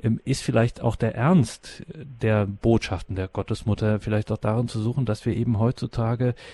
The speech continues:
wie Sie das jetzt immer wieder haben anklingen lassen, in, mit der großen, gefährlichen Botschaft konfrontiert werden, wenn du dich nicht wohlfühlst und wenn in deinem Gehirn nicht Glückshormone rausspringen, sondern wenn du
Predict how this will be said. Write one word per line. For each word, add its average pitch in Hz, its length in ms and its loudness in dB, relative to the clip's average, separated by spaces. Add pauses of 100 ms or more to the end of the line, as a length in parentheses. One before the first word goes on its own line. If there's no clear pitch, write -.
(180)
wie 107 80 -6
Sie 113 120 -2
das 139 200 0
jetzt - 220 -4
immer 131 240 2
wieder 123 200 0
haben 127 220 0
anklingen 110 500 2
lassen, 101 440 0
in, 113 500 -4
mit 110 160 -2
der 123 100 4
großen, 151 720 2 (460)
gefährlichen 139 680 2
Botschaft 139 420 2
konfrontiert 127 640 2
werden, 123 320 2
wenn 151 180 4
du 139 160 0
dich 127 240 -6
nicht 120 220 -4
wohlfühlst 110 840 2
und 107 240 0
wenn 135 300 2
in 123 220 0
deinem 120 680 2
Gehirn 127 440 0
nicht 123 240 0
Glückshormone 127 1000 4
rausspringen, 123 720 2
sondern 113 280 2
wenn 113 160 2
du 113 160 2